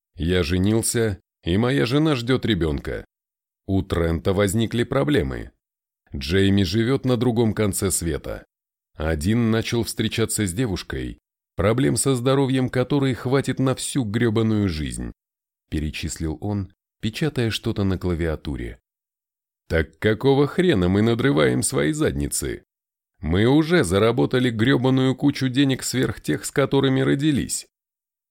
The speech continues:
И это больше, чем мы сможем когда-нибудь потратить.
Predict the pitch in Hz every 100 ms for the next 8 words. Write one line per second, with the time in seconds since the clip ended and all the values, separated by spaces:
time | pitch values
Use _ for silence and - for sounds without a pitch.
0 | - 85 90 95 113 127 151 107 110 98
1 | 117 113 127 - 165 135 135 147 143 135
2 | 131 127 127 165 160 87 - - -